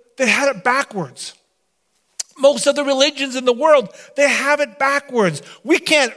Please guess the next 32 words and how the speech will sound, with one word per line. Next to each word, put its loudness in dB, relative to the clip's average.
earn -2
eternal 0
life. 0
It's -6
a -2
gift -4
of -4
God. -2
We 0
need 0
to -2
admit 0
that -6
we -4
need -2
Jesus, -10
and -2
we 2
need 2
to -4
be -2
willing -2
to -18
come -2
to -2
him, -8
to -2
follow 2
him, -4
leaving -2
everything -4
behind. -14